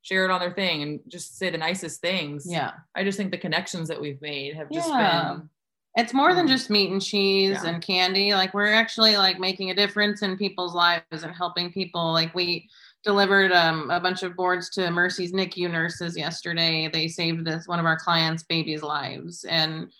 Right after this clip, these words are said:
Speaker 2: you know, she's like, "I can't thank you enough. She, those are my earth angels, and, like, you made their day," you know? So it's, like, hearing stories like that and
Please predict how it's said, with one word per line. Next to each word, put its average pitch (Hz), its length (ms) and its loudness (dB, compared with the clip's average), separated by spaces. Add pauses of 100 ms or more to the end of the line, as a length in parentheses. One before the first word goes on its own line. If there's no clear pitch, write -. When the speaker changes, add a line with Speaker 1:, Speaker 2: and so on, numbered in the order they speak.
(400)
Speaker 2:
you 208 100 2
know, 196 160 6
she's 202 320 0
like, 185 160 2
"I 185 140 2
can't 190 300 -2
thank 220 200 2
you 190 120 -2
enough. 226 460 6
She, 214 160 -2
those 190 280 0
are 190 80 -2
my 160 180 2
earth 220 280 0
angels, 202 680 0
and, 165 140 -2
like, 160 180 -4
you 180 140 -2
made 180 260 0
their 160 160 -4
day," 208 560 2
you 185 140 -2
know? 185 140 2
So 202 180 -2
it's, 196 80 -2
like, 202 160 0
hearing 269 280 2
stories 208 460 2
like 185 240 -2
that 175 400 4
and 165 240 -4